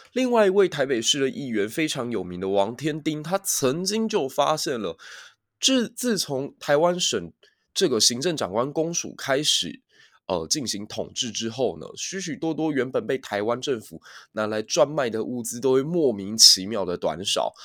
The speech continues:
讲白了，就是这群官员拿去贪污，变成私产的一个过程。那其中王天丁就曾经针对专卖局的认为军吞没鸦片七十公斤私运到香港变卖这件事情质询他，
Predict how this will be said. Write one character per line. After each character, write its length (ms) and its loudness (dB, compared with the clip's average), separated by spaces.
讲 240 0
白 140 8
了， 140 4
就 140 -4
是 80 -2
这 140 -4
群 180 -6
官 180 0
员 140 0
拿 160 -2
去 120 -4
贪 280 0
污， 140 0
变 240 0
成 240 -4
私 260 -4
产 320 -4
的 80 -10
一 80 -4
个 100 0
过 220 0
程。 240 -4
那 100 0
其 260 -2
中 240 4
王 160 0
天 220 2
丁 180 -2
就 140 2
曾 240 -2
经 200 -2
针 220 0
对 140 2
专 180 2
卖 160 6
局 420 -8
的 300 2
认 220 4
为 200 4
军 260 -2
吞 200 0
没 260 2
鸦 220 6
片 220 -6
七 300 8
十 160 -2
公 240 0
斤 180 -4
私 240 -2
运 160 -2
到 140 6
香 240 0
港 200 -2
变 180 -2
卖 160 2
这 140 -2
件 180 0
事 160 -4
情 180 -6
质 200 -2
询 240 -6
他， 260 -6